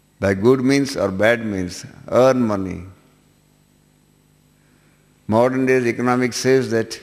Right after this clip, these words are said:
economics has no connection. Economics has got no connection with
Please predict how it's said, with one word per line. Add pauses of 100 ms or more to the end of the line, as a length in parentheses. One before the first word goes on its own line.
(840)
economics
has
no
connection. (2000)
Economics
has
got
no
connection
with